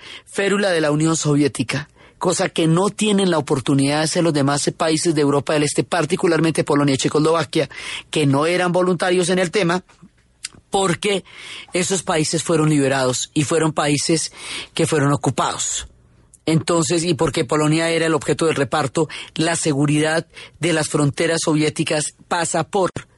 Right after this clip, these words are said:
el control de Polonia desde el punto de vista de ellos. Entonces, una vez que todo esto ya está dado, ya por las vías de hecho, en ese momento ya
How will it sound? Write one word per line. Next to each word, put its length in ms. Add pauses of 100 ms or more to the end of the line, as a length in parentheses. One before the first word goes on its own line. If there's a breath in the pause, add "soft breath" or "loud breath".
(100)
el 180
control 480
de 100
Polonia 580 (260 loud breath)
desde 220
el 80
punto 320
de 100
vista 280
de 120
ellos. 360 (480 loud breath)
Entonces, 440
una 340
vez 420 (260)
que 160
todo 360
esto 340
ya 460
está 580 (340 loud breath)
dado, 460 (460)
ya 260
por 160
las 220
vías 300
de 200
hecho, 360 (720)
en 200
ese 240
momento 480
ya 380